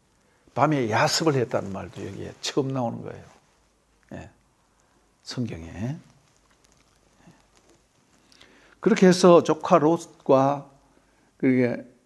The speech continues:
소돔에 거주하는 아브라함의 조카 롯도 사로잡고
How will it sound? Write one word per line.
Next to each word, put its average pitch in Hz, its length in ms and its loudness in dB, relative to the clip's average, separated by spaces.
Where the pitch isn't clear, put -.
소돔에 160 460 2
거주하는 135 600 2
아브라함의 131 460 0
조카 120 320 -4
롯도 117 540 -4
사로잡고 120 1080 -6